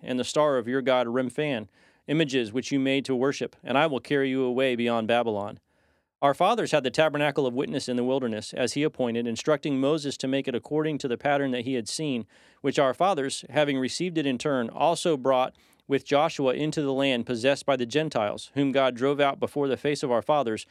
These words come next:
until the day, days of David, who found favor before God and asked to find a dwelling for the God of Jacob. But Solomon built him a house. However,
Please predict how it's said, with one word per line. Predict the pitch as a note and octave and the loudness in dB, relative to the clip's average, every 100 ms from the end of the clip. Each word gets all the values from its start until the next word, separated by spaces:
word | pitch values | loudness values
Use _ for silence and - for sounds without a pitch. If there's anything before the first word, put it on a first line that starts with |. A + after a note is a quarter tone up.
| - _ | -20 _
until | B2 C3 B2 | -4 0 0
the | A#2 | 2
day, | B2 A2+ | 2 2
days | F#2+ A#2+ C3 A#2 | 0 0 2 0
of | G#2 | 0
David, | A#2 A#2 - - _ _ | 0 0 -4 -14 _ _
who | D3+ | -2
found | D3 D#3 B2+ | 2 2 2
favor | D#3 F3+ F3 | 0 2 0
before | D3 - C#3+ B2+ | -2 -2 -2 2
God | B2 A2+ A2 | 2 2 -2
and | B2 | 0
asked | C3 C#3 - - _ - | 2 0 -4 -14 _ -6
to | C#3 | -2
find | C#3+ C3+ | 0 0
a | A#2+ | 0
dwelling | C3 E3 C#3+ A2+ | 2 2 0 -2
for | B2+ | -4
the | A2+ | 0
God | B2 B2 | 2 2
of | A2+ | 0
Jacob. | C3 C3 - - _ _ - | -2 -2 -6 -12 _ _ -2
But | B2+ - | -2 2
Solomon | D#3+ F3+ A#2+ G#2+ | 2 4 0 -2
built | A2+ - | -2 -2
him | A#2 | -6
a | G#2+ | -4
house. | B2 - - - _ _ _ | -4 -6 -12 -20 _ _ _
However, | D3 D#3 D#3 B2+ | 2 2 2 -2